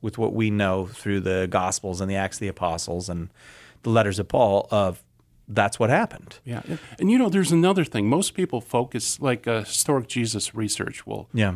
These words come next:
Speaker 2: focus on that little part. But if you continue reading, you find out that he starts talking about Nero and Nero setting fire to Rome.
Speaker 1: Right.
Speaker 2: And how he tried to pin it on Christians.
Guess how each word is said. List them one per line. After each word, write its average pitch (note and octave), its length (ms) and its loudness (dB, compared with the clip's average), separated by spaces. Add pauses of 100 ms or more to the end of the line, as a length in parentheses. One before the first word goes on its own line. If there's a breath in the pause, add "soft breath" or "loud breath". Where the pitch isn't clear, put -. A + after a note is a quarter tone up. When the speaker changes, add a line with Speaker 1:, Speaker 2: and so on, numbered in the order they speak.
(100)
Speaker 2:
focus A#2+ 380 2
on G#2 160 2
that G2+ 240 -2
little G#2 220 -6
part. - 400 -10 (560 soft breath)
But C#3+ 280 -2
if D#3+ 100 -4
you F#3+ 80 0
continue A#3+ 480 2
reading, A2 400 0
you F#2 80 -4
find C#3 320 2
out A2+ 220 2
that F#2+ 300 -2
he C3 100 -6
starts - 360 0
talking A#2+ 180 0
about G2+ 200 0
Nero C3+ 480 4
and F#2 240 -4
Nero A2+ 240 2
setting A2 320 0
fire G#2+ 320 0
to G2 140 -10
Rome. C#3+ 480 4
Speaker 1:
Right. C3+ 320 -2 (520 soft breath)
Speaker 2:
And C3 240 2
how C#3 260 0
he B2+ 100 2
tried A#2+ 280 0
to A2 60 -2
pin A#2+ 240 -4
it A2 140 0
on F#2+ 100 -2
Christians. - 640 -6